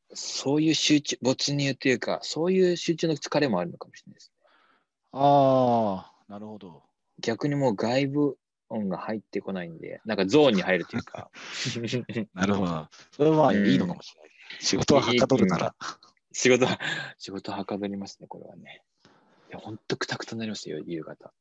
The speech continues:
Speaker 2: それは実務は問題ないですか？
Speaker 1: 実務はそうですね。今はむしろ、あのー、ちょっとさ、作業ベースのことをちょっと今詰めてやってるので、
Speaker 2: ええ。
Speaker 1: 割と今は、今週は特に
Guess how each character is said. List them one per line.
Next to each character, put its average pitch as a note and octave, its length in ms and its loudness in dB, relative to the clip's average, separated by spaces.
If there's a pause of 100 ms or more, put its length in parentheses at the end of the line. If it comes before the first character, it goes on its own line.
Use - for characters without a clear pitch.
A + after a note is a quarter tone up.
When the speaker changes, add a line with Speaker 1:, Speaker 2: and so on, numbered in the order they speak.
(1800)
Speaker 2:
そ - 80 0
れ G3+ 60 8
は E3+ 60 6
実 G3 320 0
務 D#3 80 4
は E2 280 -2 (160)
問 A#2 160 -8
題 A#2 140 6
な A2 100 4
い G2 40 2
で - 80 -8
す - 100 -10
か？ F#2 180 -20 (840)
Speaker 1:
実 A3 260 4
務 A3 120 8
は D3+ 100 6
そ D#3 120 6
う - 40 10
で A2 60 4
す - 120 -8
ね。 G#2+ 100 2
今 D3 260 2
は A2 60 6
む A#2+ 120 2
し C3 160 0
ろ、 F#2 320 4 (160)
あ G#2+ 120 -2
の G#2+ 120 -2
ー、 G2 560 -2 (540)
ち - 80 -2
ょ - 20 4
っ - 40 0
と - 60 -16
さ、 - 160 -4
作 D3 220 0
業 F3 120 6
ベ F#3+ 100 8
ー - 20 8
ス - 120 -8
の G#2 100 4
こ G2+ 100 -2
と F#2+ 80 2
を F2+ 60 -2
ち - 80 -14
ょ - 20 -14
っ - 20 -20
と - 80 -8
今 E2+ 260 -4 (100)
詰 A2 220 0
め F2 40 0
て D#2+ 340 -6
や E2 100 -6
っ - 60 -10
て - 160 -2
る E2+ 100 -4
の G2 200 -8
で、 F2+ 80 0
Speaker 2:
え E2 300 -2 (180)
え。 - 40 -20 (720)
Speaker 1:
割 C3+ 200 -8
と - 160 2
今 A#2 280 0
は、 D#2 200 -6 (100)
今 B2+ 260 -6
週 B2+ 240 -2
は A#2+ 100 0
特 G#2+ 240 -6
に D2+ 200 -8